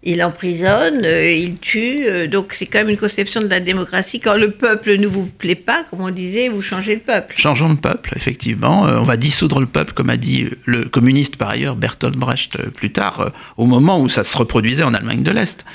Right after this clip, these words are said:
Speaker 2: Mais alors, c'est très intéressant, Annette, que vous partiez de ces élections-là, parce qu'on les a complètement oubliées. On a complètement oublié d'abord que Lénine ne renverse pas le tsar. Je suis sûr qu'on ferait un micro-trottoir aujourd'hui.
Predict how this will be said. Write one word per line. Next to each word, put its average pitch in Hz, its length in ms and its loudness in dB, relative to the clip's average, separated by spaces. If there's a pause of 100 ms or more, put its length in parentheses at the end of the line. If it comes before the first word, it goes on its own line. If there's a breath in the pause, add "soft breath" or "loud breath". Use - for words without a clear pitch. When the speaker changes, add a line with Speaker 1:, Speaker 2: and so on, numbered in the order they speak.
(240 loud breath)
Speaker 2:
Mais 143 60 2
alors, 165 140 0
c'est - 160 -2
très 233 180 0
intéressant, 180 540 2
Annette, 147 300 2
que - 80 -2
vous 120 180 0
partiez 120 360 -4
de - 80 -10
ces 110 240 -2
élections-là, 214 400 2
parce - 100 -2
qu'on - 80 -2
les 117 140 4
a 160 60 2
complètement 165 420 0
oubliées. 127 440 0 (400 loud breath)
On 143 80 2
a 202 60 4
complètement 233 440 2
oublié 151 360 2
d'abord 254 320 0
que - 100 0
Lénine 196 380 4
ne 139 80 4
renverse 135 360 0
pas 240 120 0
le 190 80 2
tsar. 120 440 -4
Je - 80 -4
suis 113 80 -2
sûr - 180 0
qu'on 127 80 2
ferait 127 180 -4
un 113 60 0
micro-trottoir 117 1500 -4
aujourd'hui. 123 420 2